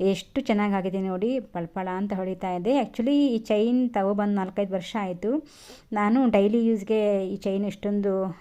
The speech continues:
ದೊಡ್ಡದು ಹಾಕೋದಿಲ್ಲ. ಡೈಲಿ ಯೂಸ್ಗೆ, ಆ, ಚಿಕ್ಕದಾಗಿ ಹಾಕ್ಕೋತೀನಿ, ಚುಚ್ಕೊಳ್ಳುತ್ತೆ ಅಂತ ನಾನು,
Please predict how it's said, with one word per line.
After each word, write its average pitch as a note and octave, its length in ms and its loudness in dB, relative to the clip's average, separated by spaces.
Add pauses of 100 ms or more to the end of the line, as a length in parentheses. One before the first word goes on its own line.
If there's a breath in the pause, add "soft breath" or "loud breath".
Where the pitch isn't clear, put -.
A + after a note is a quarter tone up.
ದೊಡ್ಡದು F#3+ 260 -2
ಹಾಕೋದಿಲ್ಲ. F3+ 560 -4 (680 loud breath)
ಡೈಲಿ A#3 280 6
ಯೂಸ್ಗೆ, A#3+ 380 4
ಆ, G3 540 0
ಚಿಕ್ಕದಾಗಿ A3+ 440 0
ಹಾಕ್ಕೋತೀನಿ, F#3+ 760 0
ಚುಚ್ಕೊಳ್ಳುತ್ತೆ G#3 640 -2
ಅಂತ F#3 300 -4
ನಾನು, C4+ 380 0